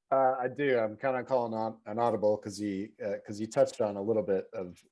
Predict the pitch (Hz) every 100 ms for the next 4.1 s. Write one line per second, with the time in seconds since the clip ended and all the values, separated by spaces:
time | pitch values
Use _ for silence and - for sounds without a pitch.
0 | _ - - 117 107 95 92 92 90 -
1 | 92 113 104 110 98 95 107 131 135 -
2 | 123 110 110 101 117 120 120 110 107 101
3 | 113 110 98 101 92 - - - 160 170